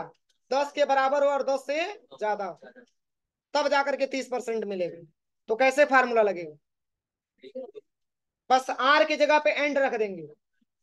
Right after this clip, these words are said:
बाकी same formula वही रहेगा। लेकिन आप ये चीज clear करिए,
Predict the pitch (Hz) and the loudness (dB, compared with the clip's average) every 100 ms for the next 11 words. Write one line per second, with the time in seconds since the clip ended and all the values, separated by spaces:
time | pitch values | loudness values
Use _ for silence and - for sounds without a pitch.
0 | _ 233 247 262 302 302 269 254 254 233 | _ -6 -4 0 2 4 4 4 4 2
1 | 208 185 147 139 _ _ _ _ _ _ | 2 -2 -6 -12 _ _ _ _ _ _
2 | _ _ 208 269 277 302 214 - _ _ | _ _ 2 2 4 -2 -4 -10 _ _
3 | 220 233 269 285 285 196 277 262 240 233 | -6 -4 -4 -6 -6 2 4 4 2 2
4 | 269 | 0